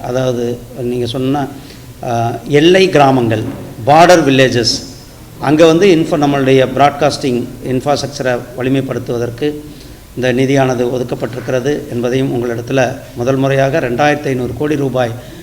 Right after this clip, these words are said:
இன்ஃப்ராஸ்ட்ரக்சருக்காக, அ, பிராட்காஸ்டிங் இன்ஃப்ராஸ்ட்ரக்சருக்காக கேபினெட்ல ஒதுக்கப்பட்டிருக்கிறது. அதற்கான பணிகளும் நடந்து கொண்டிருக்கிறது. விக்சித் பாரத் சங்கல்ப யாத்திரை உங்களுக்கு எல்லாருக்கும் தெரியும். அ, இந்தியா முழுவதும்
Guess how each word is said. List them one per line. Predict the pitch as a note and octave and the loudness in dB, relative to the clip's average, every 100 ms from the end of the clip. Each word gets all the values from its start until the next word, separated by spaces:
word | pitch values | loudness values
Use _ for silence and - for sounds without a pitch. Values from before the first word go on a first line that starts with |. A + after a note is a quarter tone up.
| - - | -14 -10
இன்ஃப்ராஸ்ட்ரக்சருக்காக, | A#2 D3 C3 C3 C#3+ B2 C3 B2 C#3+ - - - | -2 0 0 -4 -6 -2 0 0 0 -2 -4 -6
அ, | A#2 A2+ - - | -4 -6 -8 -2
பிராட்காஸ்டிங் | C3+ C#3+ D#3+ - | -2 0 0 0
இன்ஃப்ராஸ்ட்ரக்சருக்காக | C3+ B2+ A#2 C3 A#2+ A#2 C3 A#2+ B2 - - - - - - | -2 -2 -2 -4 -4 -6 -4 -2 -4 -6 -14 -20 -20 -18 0
கேபினெட்ல | C#3 C3 C3+ C3+ B2 B2 - B2 | 2 2 0 0 0 0 -4 -4
ஒதுக்கப்பட்டிருக்கிறது. | B2+ B2 C3 A#2 B2+ B2 B2+ C#3+ | -4 -4 -6 -6 -6 -4 -2 -2
அதற்கான | B2+ A#2+ C#3 C3 | -4 -2 -2 0
பணிகளும் | C3+ C#3 D3 D3+ C#3+ | 0 0 2 0 -2
நடந்து | A#2+ B2 C3 | -2 -2 -2
கொண்டிருக்கிறது. | C3 A#2+ B2 B2+ B2 D3 D3+ - - - - - C3+ | 0 -2 -2 -4 -2 -4 -6 -14 -20 -20 -20 -8 -4
விக்சித் | C3+ - F3 C#3 | 0 2 2 4
பாரத் | C#3 C3+ - | 4 4 0
சங்கல்ப | C3+ C#3 C3+ C#3+ | 0 0 0 0
யாத்திரை | B2+ A#2+ B2+ C3+ | 2 0 -2 -2
உங்களுக்கு | B2 A#2+ A#2+ | -2 -2 0
எல்லாருக்கும் | B2 C3 C3+ A#2+ | 2 2 0 -2
தெரியும். | B2+ C3+ C#3+ - - - - - - - - | -2 -2 -4 -8 -18 -20 -20 -20 -20 -20 -6
அ, | B2 A#2+ | -2 2
இந்தியா | C#3 D3 E3+ | 4 6 6
முழுவதும் | D#3 D3 D#3+ E3+ F3 A#2+ - | 8 6 6 6 4 2 -4